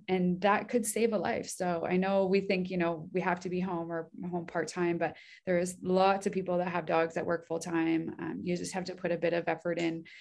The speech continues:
um, a little bit more effort in, I think, when you're not home, uh, that much, so that when you are, they get the, the attention and care that they need. And surprisingly, um,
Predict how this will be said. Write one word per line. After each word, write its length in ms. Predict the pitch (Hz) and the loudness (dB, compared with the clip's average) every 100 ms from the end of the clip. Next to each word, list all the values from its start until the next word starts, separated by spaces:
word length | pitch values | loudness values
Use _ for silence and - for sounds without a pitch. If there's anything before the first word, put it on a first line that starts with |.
| - - | -20 -2
um, 520 | 175 165 160 156 156 156 - | 2 4 2 0 -6 -10 -8
a 40 | 175 | 0
little 160 | 185 | 4
bit 160 | 196 190 | 4 6
more 180 | 196 190 | 6 6
effort 300 | 180 180 165 | 4 4 2
in, 460 | 165 165 165 165 - _ - | 2 -2 -6 -10 -16 _ -8
I 120 | 170 | -4
think, 260 | 170 156 156 | -2 -2 -2
when 340 | 170 160 160 | 0 2 2
you're 120 | 165 156 | 0 -2
not 360 | 151 151 - | 0 -2 -2
home, 440 | 180 - 160 160 160 - - - | -6 -8 -6 -8 -10 -16 -20 -10
uh, 300 | 170 170 - - | -6 -4 -4 -2
that 200 | 147 - | -2 -2
much, 320 | 147 135 - | -4 -4 -8
so 240 | - 156 | -4 -4
that 220 | 151 143 170 | 0 0 2
when 140 | 180 | 2
you 160 | 180 170 | 4 6
are, 360 | 160 160 160 - _ _ _ | 6 4 2 -6 _ _ _
they 180 | 180 170 | 0 2
get 200 | 165 143 | 2 0
the, 360 | - 156 151 - | 0 -2 -4 -6
the 120 | 156 | -6
attention 440 | 151 151 165 156 156 | -6 -6 -10 -8 -8
and 100 | 156 | -8
care 180 | 170 160 | -8 -10
that 180 | - | -10
they 80 | 160 | -8
need. 300 | 78 - 160 | -8 -8 -8
And 220 | 160 160 160 - - | -8 -10 -12 -18 -12
surprisingly, 1000 | - 208 226 226 233 233 220 214 208 196 - | -6 -4 2 4 4 4 4 4 4 2 0
um, 480 | 180 165 165 160 | 2 4 2 -2